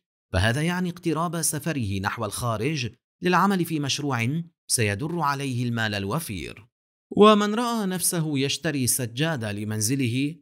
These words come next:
فهذا يعني شراءه لبيت أو عقار جديد أو سيارة جديدة أو حصوله على فرصة عمل أو ترقية في العمل. أما إذا قام بمد السجادة في منزله، فهذا يعني ارتفاع مكانته في المجتمع."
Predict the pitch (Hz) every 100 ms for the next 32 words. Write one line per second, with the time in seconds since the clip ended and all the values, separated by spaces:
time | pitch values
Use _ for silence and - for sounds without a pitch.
0 | _ - 220 233 214 170 160 160 143 127
1 | - 127 151 - 104 101 98 123 135 160
2 | 185 208 180 113 104 98 - 151 131 104
3 | 101 95 117 151 175 - 107 - 107 107
4 | 123 117 113 113 123 185 113 82 - _
5 | - 104 - - - 107 104 147 151 110
6 | 95 - 127 - 104 - 110 110 156 -
7 | 104 - 98 - 127 104 101 107 101 170
8 | 160 87 60 - _ _ 113 107 123 131
9 | 143 143 214 220 202 165 160 151 143 -
10 | 139 131 147 123 101 - 160 175 165 147
11 | 123 104 101 110 104 160 165 156 135 110
12 | 104 - 110 175 190 175 165 151 143 135
13 | 131 123 117 117 101 160 175 110 - 90
14 | 82 50